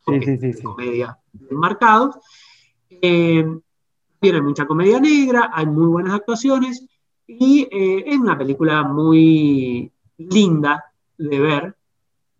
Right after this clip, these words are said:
Speaker 2: Sí.
Speaker 1: esas que te van a dejar, que te van a dejar bien.
Speaker 2: Es más bien bonita, redondita, todo lo contrario de lo que venimos hablando, mm,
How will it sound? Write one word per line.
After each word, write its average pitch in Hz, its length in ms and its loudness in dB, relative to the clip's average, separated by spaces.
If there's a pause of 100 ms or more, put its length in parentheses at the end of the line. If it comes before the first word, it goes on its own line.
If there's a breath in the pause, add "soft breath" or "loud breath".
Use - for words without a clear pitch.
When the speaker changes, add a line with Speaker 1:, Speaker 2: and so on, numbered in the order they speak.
(200)
Speaker 2:
Sí. 135 220 -6
Speaker 1:
esas 180 140 -4
que 175 100 -2
te 135 100 -6
van 147 160 -2
a 170 40 -4
dejar, 165 420 -4 (260)
que 139 60 -20
te 135 100 -6
van 170 160 -2
a 190 60 0
dejar 180 340 -4
bien. 131 300 -2 (840)
Speaker 2:
Es 156 140 -2
más 165 140 -2
bien 160 200 -6
bonita, 160 580 -2
redondita, 135 840 -4
todo 147 160 -2
lo 160 100 -2
contrario 143 240 -4
de 143 120 -2
lo 139 60 -4
que 131 80 -4
venimos 131 420 -6
hablando, 123 800 -4
mm, 113 200 -16